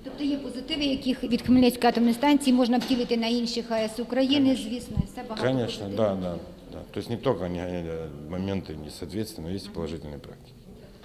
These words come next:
Speaker 1: Загалом експерти позитивно оцінюють стан культури безпеки Хмельницької атомної станції.
Speaker 2: По результатам работы комиссии мы выдали ряд рекомендаций.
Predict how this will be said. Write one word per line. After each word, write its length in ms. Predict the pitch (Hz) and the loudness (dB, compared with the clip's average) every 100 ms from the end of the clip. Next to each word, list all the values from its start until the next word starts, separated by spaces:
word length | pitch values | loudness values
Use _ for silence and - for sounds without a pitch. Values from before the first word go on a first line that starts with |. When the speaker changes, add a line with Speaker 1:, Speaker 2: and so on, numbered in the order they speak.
| - | 0
Speaker 1:
Загалом 460 | 247 269 277 269 | 4 4 6 6
експерти 460 | 262 - 247 240 247 | 4 0 0 2 0
позитивно 580 | 302 277 294 247 233 233 | 0 0 2 2 4 4
оцінюють 500 | 233 240 226 233 - | 2 2 4 2 0
стан 280 | - 196 | 2 2
культури 380 | 180 175 170 170 | 2 0 0 -2
безпеки 460 | 160 196 - 269 - | 0 -4 -2 -2 -2
Хмельницької 580 | - 202 190 190 - 190 | 0 2 2 0 0 0
атомної 340 | 190 196 190 | 0 0 0
станції. 580 | 190 175 151 - 139 139 - - - - | 0 0 0 -4 -8 -8 -14 -20 -20 -6
Speaker 2:
По 380 | 135 156 139 117 101 | 2 4 4 2 -2
результатам 520 | 117 117 120 117 117 | -2 0 4 4 4
работы 300 | 117 113 107 | 2 2 0
комиссии 680 | 104 117 123 120 - 90 82 - - - - - - - - - _ _ 95 | 0 2 2 0 -2 -4 -4 -10 -20 -20 -20 -20 -20 -20 -20 -20 _ _ -6
мы 140 | 95 90 | -2 0
выдали 420 | 90 85 85 - - | 0 0 -2 -4 -6
ряд 340 | 87 87 80 - - | -2 -2 -2 -8 -12
рекомендаций. 840 | 90 98 107 117 135 135 127 117 | -6 -4 -2 2 0 0 -8 -8